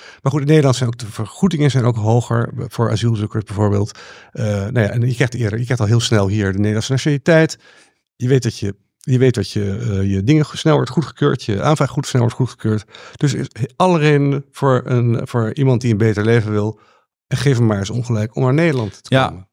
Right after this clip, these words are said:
Speaker 2: Dat zegt onze hoofdredacteur Arendo. Ja, zij zegt dat ook altijd. Je kunt het asielzoekers niet kwalijk nemen
Speaker 1: Nee.
Speaker 2: dat ze naar het land gaan waar ze het beste
Speaker 1: Nee.
Speaker 2: treffen.
Speaker 1: En da-, maar daarin, dus al, in al die dingen, dus in al die, die elementen die ik net aan, die ik net aanroer,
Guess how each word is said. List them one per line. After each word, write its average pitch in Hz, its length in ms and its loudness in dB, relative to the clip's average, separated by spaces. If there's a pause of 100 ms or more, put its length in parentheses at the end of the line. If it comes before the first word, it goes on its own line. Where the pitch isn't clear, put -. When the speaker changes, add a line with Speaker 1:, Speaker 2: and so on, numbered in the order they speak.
(140)
Speaker 2:
Dat 113 220 -4
zegt 120 220 -2
onze 107 180 0
hoofdredacteur 104 540 0
Arendo. 98 500 -2
Ja, 95 180 -2
zij 101 140 -6
zegt 107 200 -2
dat 101 140 -6
ook 104 120 -4
altijd. 98 260 -2
Je 107 80 -4
kunt 117 220 0
het 110 120 -4
asielzoekers 107 540 0
niet 104 140 -6
kwalijk 120 320 0
nemen 117 140 0
Speaker 1:
Nee. 110 100 0
Speaker 2:
dat 110 120 -2
ze - 80 -6
naar 107 100 -4
het 98 80 -8
land 104 200 -2
gaan 104 200 -4
waar 95 240 2
ze 107 80 -8
het 98 260 -4
beste 98 600 0
Speaker 1:
Nee. 214 120 -10 (240)
Speaker 2:
treffen. 113 420 -2 (280)
Speaker 1:
En 151 120 -4
da-, 151 160 -6
maar 147 160 -4
daarin, 151 440 0
dus 123 160 -10
al, 165 160 -2
in 156 120 0
al 180 240 0
die 135 140 2
dingen, 156 380 4
dus 123 180 -4 (140)
in 139 160 -2
al 156 160 0
die, 123 220 -2
die 127 220 -6
elementen 123 460 0
die 123 100 0
ik 117 100 -2
net 110 120 -2
aan, 127 260 0
die 113 100 -2
ik 113 60 -4
net 120 100 -4
aanroer, 127 280 -2